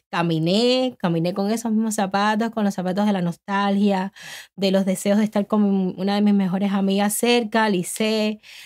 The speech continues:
de tener a Legnis, que creo que la conoces, de Judith, de enfrentar esa maternidad que aunque tengas a tu mamá cerca, que es tu bastión, que es tu todo, eh, siempre yo digo que las hermanas de vida o amigas que uno elige para que estén contigo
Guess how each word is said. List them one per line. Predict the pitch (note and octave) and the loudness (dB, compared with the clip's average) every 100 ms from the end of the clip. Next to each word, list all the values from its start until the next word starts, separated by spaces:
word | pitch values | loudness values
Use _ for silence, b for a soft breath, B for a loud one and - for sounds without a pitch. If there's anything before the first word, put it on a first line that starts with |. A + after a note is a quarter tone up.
| B | B
de | G#3 | -4
tener | G3 G3 F3+ | 0 2 2
a | F#3 | 2
Legnis, | G#3 B3 A#3 A#3 A3+ | 2 4 2 2 0
que | G#3 | -2
creo | F#3+ G3 | 0 0
que | G3 | 0
la | F#3 | -2
conoces, | F#3 F#3 A#3 A#3 A3+ A3+ A3 | 0 0 2 0 -2 -2 0
de | G#3 F#3 F3 F3 | 0 0 0 0
Judith, | F3+ F#3+ A3 A#3 A#3 A#3 b b b - | 0 0 0 0 -2 -6 b b b -8
de | G3 | -2
enfrentar | G3 G3+ G3 G3 G3 | 0 2 0 0 0
esa | A3+ A#3+ B3 | 0 0 0
maternidad | A3 G#3 G3+ G3+ A3+ A#3+ | 0 0 0 0 0 0
que | |
aunque | G#3+ G#3 G3+ | 0 0 0
tengas | G3 A3+ B3 | 0 0 0
a | A3+ | 0
tu | |
mamá | G#3+ F#3+ G3+ | 0 0 -2
cerca, | G#3 - B3 B3+ A#3 C4 C#4 | -2 0 0 0 -4 -4 -4
que | F3+ F3 | -4 -2
es | F3 | -4
tu | - G#3+ | -6 -4
bastión, | F3 E3 _ A#3 C4 B3+ | -4 -4 _ 2 2 2
que | A#3 | 0
es | G3 | -2
tu | - G3+ | -2 -4
todo, | G#3+ B3+ A#3 C4 C#4 B B B | 0 2 2 0 -2 B B B
eh, | G3 G3 F#3+ | 0 2 2
siempre | F#3+ - G#3 G#3+ A#3 A3+ | -2 0 2 2 2 0
yo | G#3+ | 0
digo | A3 A#3+ | 0 0
que | G#3+ G3 F3 E3+ E3 - | 0 0 0 0 -4 -4
las | G3 F3 E3+ E3+ F3 - - - | -4 -2 -2 -2 -4 -8 -16 -8
hermanas | F3 F3+ F#3 A#3 | -4 0 0 0
de | A3+ | 0
vida | F#3 G#3+ C4 G#3+ | 0 0 2 2
o | F3+ | 2
amigas | E3 F3+ A3 A3+ | 0 0 -2 -2
que | - | -2
uno | G#3+ | 0
elige | G#3+ G#3+ G3+ G3 | 0 0 0 -2
para | F3+ E3 | -4 -6
que | E3+ | -6
estén | E3 F#3+ | -6 -6
contigo | F#3 G#3+ G#3 A#3 G#3+ G3+ | -2 0 0 -2 0 0